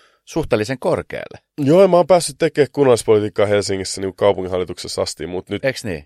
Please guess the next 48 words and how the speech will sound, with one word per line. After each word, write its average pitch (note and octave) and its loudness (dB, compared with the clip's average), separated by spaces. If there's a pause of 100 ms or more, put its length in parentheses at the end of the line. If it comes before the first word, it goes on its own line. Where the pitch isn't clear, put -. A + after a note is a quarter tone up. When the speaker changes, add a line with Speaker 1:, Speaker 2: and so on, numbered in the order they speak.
Speaker 2:
totta A#2 2
kai A2 6
nyt A2 -2
mä G#2+ 0
shiftasin, G#2+ -4
että G2 -8
mä G2+ 0
oon G2+ 0
nyt G#2 -4 (200)
kasvatuksen G2+ -4
ja F#2+ -4
koulutuksen G2 -4
lautakunnassa, F#2 -4
koska - -10
mä G2 0
ajattelin, F#2 -4
että - -10
siellä G#2 2
on F#2+ -6
ne, F#2 -4 (640)
ää, G2 0
nuorten G2 0
asiat, F2 -4
mihin F#2+ -6
mä F#2 -4
haluan F2+ 0
vaikuttaa, E2+ -2
niin E2+ -6
mä F2+ -6
pääsen F2 -4
siellä F#2 -4
hyvin F2 -8
vaikuttaa, F2 -2
mut F2+ -6 (100)
kyllä G2+ -4
niin G2+ -8
kun, F#2+ -8 (680)
joo, C3 4
siis A2 -6
todella, A#2 4 (400)
todella B2 4
tyytyväinen A2+ 2
siihen G2 -4
ja F#2+ -4
todella G2+ 0
niin F#2 -8
kuin F#2 -10
myös F#2+ -4